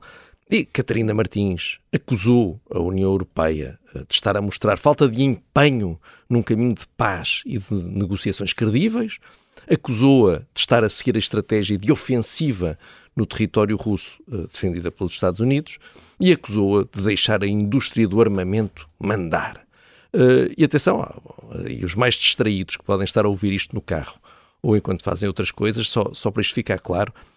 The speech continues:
Catarina Martins não acusou a Rússia de todas estas coisas terríveis, acusou a União Europeia. Portanto, a União Europeia é que, é que deve ser criticada. Realmente,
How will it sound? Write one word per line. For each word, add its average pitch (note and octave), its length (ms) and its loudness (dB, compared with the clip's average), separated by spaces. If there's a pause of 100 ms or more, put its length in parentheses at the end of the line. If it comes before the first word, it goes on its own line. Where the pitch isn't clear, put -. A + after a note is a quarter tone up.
(200)
Catarina B2+ 360 2
Martins B2+ 380 2
não D#3 440 6
acusou F#2+ 580 -4 (240)
a G2+ 100 0
Rússia G#2 520 0
de - 220 -18
todas F2 320 -6
estas - 260 -6
coisas F#2+ 240 -4
terríveis, G#2+ 580 -4 (120)
acusou B2 520 0 (140)
a F3+ 60 6
União D3+ 560 4
Europeia. G2 560 0
Portanto, - 280 -10
a C3 40 0
União F#3 400 6
Europeia A#2 680 0 (360)
é F2+ 100 -2
que, - 380 -10 (100)
é D#2+ 80 -2
que - 300 -10 (120)
deve G2 220 0
ser - 140 -4
criticada. - 580 -12
Realmente, E2+ 500 -6